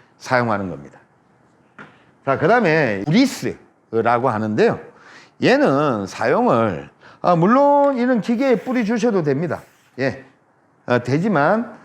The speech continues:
주 용도는, 자, 여기 보시면 요 엘엔 가이드 블럭 속으로 오일을 주입하게끔, 예, 여기에 있습니다. 요 베어링이 있는데 여기를 콕 찌르세요.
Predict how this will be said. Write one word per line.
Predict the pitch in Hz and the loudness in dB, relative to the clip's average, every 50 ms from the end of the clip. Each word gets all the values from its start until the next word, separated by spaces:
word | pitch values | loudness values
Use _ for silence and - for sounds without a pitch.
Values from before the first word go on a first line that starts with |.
| - - - _ _ | -20 -20 -20 _ _
주 | - - 190 254 269 | -4 -2 0 2 4
용도는, | 240 143 117 120 123 156 208 226 220 170 135 156 156 113 82 71 71 - _ _ _ _ _ _ _ _ _ _ _ _ _ | 4 2 2 0 2 2 2 2 2 2 2 2 0 -2 -4 -6 -12 -20 _ _ _ _ _ _ _ _ _ _ _ _ _
자, | - 131 113 110 | -2 0 2 2
여기 | 151 214 247 294 277 | 2 2 2 2 0
보시면 | 165 117 123 139 - - 196 139 104 92 92 98 92 80 80 78 71 - _ _ _ _ _ _ - | 0 0 -2 -2 -2 -2 -4 -4 -2 -2 -4 -4 -6 -6 -10 -12 -16 -20 _ _ _ _ _ _ -2
요 | 143 180 208 196 | 0 2 2 2
엘엔 | 170 185 185 185 180 214 247 269 277 262 | 2 2 2 4 4 2 2 2 0 0
가이드 | 220 - 175 208 202 202 160 - - | 2 2 2 2 2 0 -2 -2 -4
블럭 | - 123 127 131 160 214 233 226 | -4 -2 0 0 2 0 0 -2
속으로 | - 277 269 262 247 208 156 131 127 135 127 110 | -2 -2 -2 0 0 2 2 2 2 2 0 0
오일을 | 113 127 139 175 247 277 294 214 - | 0 0 0 0 0 0 0 -2 -2
주입하게끔, | - - 208 208 180 160 135 127 147 160 156 131 - 117 113 117 117 110 90 73 73 73 - _ _ _ _ _ _ _ - 110 | -2 -4 -2 -2 -2 -2 -4 -4 -4 -4 -6 -4 -4 -2 -2 0 -2 -2 -4 -8 -12 -16 -20 _ _ _ _ _ _ _ -6 -4
예, | 117 101 78 - - - _ _ _ _ _ - | -4 -4 -4 -8 -16 -20 _ _ _ _ _ -2
여기에 | 135 147 151 139 | -2 0 0 0
있습니다. | 135 - 104 95 80 78 90 113 | -2 -2 -6 -8 -8 -6 -4 0
요 | 165 202 208 190 143 | 0 2 0 0 0
베어링이 | 127 113 117 135 180 240 262 247 170 | -2 0 0 0 0 0 0 0 0
있는데 | 131 131 151 165 135 107 113 98 113 147 147 98 78 71 - - _ _ _ _ _ _ _ _ _ - - _ _ - 135 | 0 -2 -2 -2 -2 -4 -4 -4 -4 -4 -4 -6 -8 -10 -14 -20 _ _ _ _ _ _ _ _ _ -20 -20 _ _ -4 -2
여기를 | 165 208 226 247 202 175 185 | 0 0 2 0 0 0 -2
콕 | - - 240 214 - - | -4 -4 -4 -4 -4 -6
찌르세요. | - 220 170 190 208 180 220 233 123 82 | -6 -4 -2 -2 0 0 0 0 -2 -2